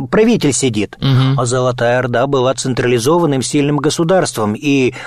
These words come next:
Speaker 1: пошлину торговую нужно было платить только при въезде на ее территорию.
Speaker 2: Мгм.
Speaker 1: Никакие другие встречные,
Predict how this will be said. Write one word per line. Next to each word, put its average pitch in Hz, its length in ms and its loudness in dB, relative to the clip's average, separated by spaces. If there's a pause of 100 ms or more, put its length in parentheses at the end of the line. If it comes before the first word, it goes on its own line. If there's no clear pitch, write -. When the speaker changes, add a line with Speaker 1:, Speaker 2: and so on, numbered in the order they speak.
(160)
Speaker 1:
пошлину 185 440 2
торговую 135 600 0
нужно 156 300 0
было 160 240 2
платить 151 400 0
только 185 320 2
при 180 160 2
въезде 160 360 2
на 165 100 4
ее 160 200 4
территорию. 160 800 0
Speaker 2:
Мгм. 110 280 0
Speaker 1:
Никакие 127 440 0
другие 139 460 2
встречные, 135 800 -2